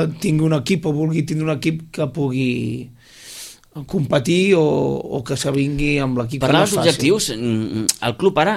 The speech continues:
Speaker 2: mm, t'ho pregunto, eh, no està en disposició de dir, «Escolta, mira, ara tenim el sènior, estem a segona catalana, anem a quedar primers o segons.»
Speaker 1: Home, ara, per ara, mm, primer és
Speaker 2: Sincerament.
Speaker 1: impossible. Sí,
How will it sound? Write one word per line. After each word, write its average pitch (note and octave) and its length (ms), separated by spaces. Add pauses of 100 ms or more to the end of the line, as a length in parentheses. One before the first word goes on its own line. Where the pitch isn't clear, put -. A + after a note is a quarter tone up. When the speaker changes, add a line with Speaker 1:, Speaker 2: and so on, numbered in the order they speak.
(140)
Speaker 2:
mm, A2 400
t'ho G#2+ 160
pregunto, A2+ 420
eh, D3 140
no B2 400
està D3 160
en F3 80
disposició C3+ 460
de C#3+ 100
dir, G2+ 220
«Escolta, G2+ 320
mira, G#2 180
ara F#2+ 80
tenim G#2+ 200
el G2+ 80
sènior, D3 440
estem G2 300
a - 20
segona G2 320
catalana, A2 280
anem A2+ 240
a A#2+ 80
quedar G2+ 280
primers G2 360
o - 40
segons.» C2+ 580 (600)
Speaker 1:
Home, G3+ 280
ara, E3 280
per D#3+ 160
ara, F#3+ 320
mm, C#3 460 (680)
primer F3+ 300
és F3+ 60
Speaker 2:
Sincerament. B2 400
Speaker 1:
impossible. A#2+ 380 (140)
Sí, D3 180